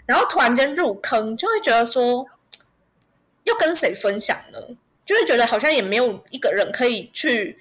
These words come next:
分享这件事，尤其是你身边的朋友全部都没有追星的时候，所以我其实是默默追了很长一段时间欸。那那个时候也是有感觉，就是说，如果你今天看到一个很好笑的影片，或者是我其实最喜欢刷的是演唱会的饭拍。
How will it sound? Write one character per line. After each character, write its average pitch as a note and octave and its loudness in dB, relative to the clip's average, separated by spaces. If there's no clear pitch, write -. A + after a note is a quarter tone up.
分 C4 2
享 F3+ 0
这 G3+ -2
件 G3+ 0
事， G#3 0
尤 A#3 4
其 C4+ 0
是 D4 0
你 A3+ -2
身 A#3 0
边 B3 4
的 A#3 0
朋 A#3 0
友 G3+ 2
全 A#3 2
部 F4+ 0
都 C4+ 2
没 B3 2
有 G3 4
追 F#3 0
星 F3+ -4
的 E3+ -6
时 - -8
候， - -4
所 A4 0
以 A#4 4
我 D4 4
其 C4 0
实 C#4 0
是 E4 0
默 D#4+ 2
默 B3+ 2
追 A#3 0
了 A3+ 2
很 A3 -4
长 F3 -4
一 F#3 -10
段 G3 0
时 - -6
间 - -6
欸。 - -12
那 F#4+ 2
那 G#4 0
个 E4 0
时 C4+ 2
候 A#3+ 4
也 A#3+ 2
是 G#3 0
有 A3+ 4
感 A3 0
觉， E3+ -4
就 G3+ -2
是 G#3+ 0
说， A3+ 0
如 C4+ 2
果 F4 4
你 A#3+ 0
今 A#3 0
天 A#3+ 0
看 B3 -2
到 A3 4
一 - -2
个 G#3 2
很 G#3 -4
好 - 0
笑 G3 2
的 - -2
影 D3 -18
片， F#3+ -2
或 C4 6
者 G#3+ 4
是 A#3 0
我 A3+ 4
其 B3+ 2
实 D4 2
最 C#4 6
喜 A3+ 4
欢 F#3+ 2
刷 F#3+ 4
的 F#3+ 2
是 G3 -2
演 G#3 2
唱 A3 0
会 B3 4
的 F#3+ 4
饭 - 0
拍。 - -2